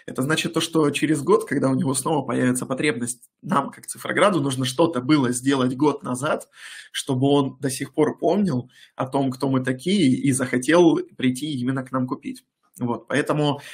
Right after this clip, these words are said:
в принципе, м, это не, очень, очень-очень немаловажный фактор. Вот, на этом этапе я чуть-чуть раньше начал. Э, я не знаю, может, мне подскажут из ведущих, у меня еще есть время поговорить, или мы можем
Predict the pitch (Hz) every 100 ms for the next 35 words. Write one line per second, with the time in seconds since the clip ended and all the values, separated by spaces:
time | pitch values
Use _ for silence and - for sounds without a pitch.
0 | - - - 147 147 - 127 127 _ _
1 | _ _ _ _ _ _ - 120 131 -
2 | 127 127 131 127 - 160 156 101 - -
3 | _ _ _ _ _ _ - 160 - 123
4 | 143 147 127 120 143 127 117 127 123 -
5 | 107 - - _ - - - - - -
6 | 139 135 131 160 175 180 175 165 147 139
7 | 151 156 160 151 - 151 147 - 151 147
8 | - 123 120 - - 120 120 117 131 127
9 | 123 127 123 - 131 127 120 - - 135
10 | 127 127 - 127 135 143 127 120 - 139
11 | 139 127 127 135 127 127 139 139 135 131
12 | 131 139 233 - 127 131 135 135